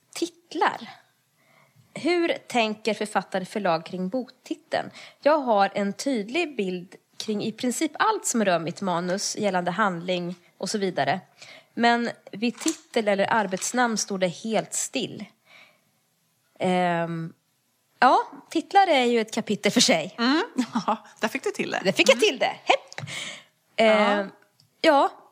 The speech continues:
Speaker 1: ibland
Speaker 2: Ehm.
Speaker 1: sitter de ju. Hur har du,
Speaker 2: Mm.
Speaker 1: hur har du fått fram dina titlar och hur svårt har det varit?
Speaker 2: Eh, det har varit ganska enkelt med de
Speaker 1: Ja.
Speaker 2: tre första böckerna.
Speaker 1: Mm.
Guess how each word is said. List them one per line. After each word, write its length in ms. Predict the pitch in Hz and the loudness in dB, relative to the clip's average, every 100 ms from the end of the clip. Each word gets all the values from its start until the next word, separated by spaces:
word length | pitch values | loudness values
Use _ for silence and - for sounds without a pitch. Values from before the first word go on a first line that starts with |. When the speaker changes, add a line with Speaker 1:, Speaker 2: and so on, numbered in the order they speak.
| _ - | _ -2
Speaker 1:
ibland 360 | 202 294 330 | 0 4 4
Speaker 2:
Ehm. 80 | 359 | 4
Speaker 1:
sitter 360 | - 294 - 330 | -2 -4 -2 0
de 160 | 269 | 0
ju. 80 | 214 | 0
Hur 120 | 254 | 2
har 120 | 311 | 4
du, 100 | 311 | 4
Speaker 2:
Mm. 120 | 277 285 | 4 2
Speaker 1:
hur 80 | 339 | 2
har 120 | 330 | 2
du 200 | 370 359 | 2 0
fått 300 | 311 302 - | -2 -4 -4
fram 260 | - 277 | -2 0
dina 240 | 277 277 - | 0 0 0
titlar 440 | 302 269 - 180 | -2 -4 -2 -2
och 240 | 190 208 208 | -2 -4 -6
hur 360 | 208 202 202 190 _ | -6 -4 -4 -8 _
svårt 380 | - 214 196 - | -4 -2 -2 -4
har 100 | 190 | -4
det 120 | 233 | -4
varit? 240 | 220 185 - _ - | -4 -8 -12 _ -8
Speaker 2:
Eh, 100 | 196 196 196 196 196 | -4 0 0 0 0
det 80 | 214 | 0
har 60 | 254 | 0
varit 140 | 285 | 2
ganska 600 | 311 269 - 269 269 240 - _ _ _ _ _ _ _ _ | 0 -2 2 4 4 0 -8 _ _ _ _ _ _ _ _
enkelt 680 | 240 247 262 175 185 - - | 0 0 -2 -2 -4 -8 -6
med 100 | 202 | 0
de 60 | 202 | 2
Speaker 1:
Ja. 60 | 226 | 4
Speaker 2:
tre 120 | 175 | 2
första 320 | 185 175 202 | -2 -4 -4
böckerna. 420 | 180 - - - 180 | -6 -12 -12 -10 -4
Speaker 1:
Mm. 220 | 233 | -4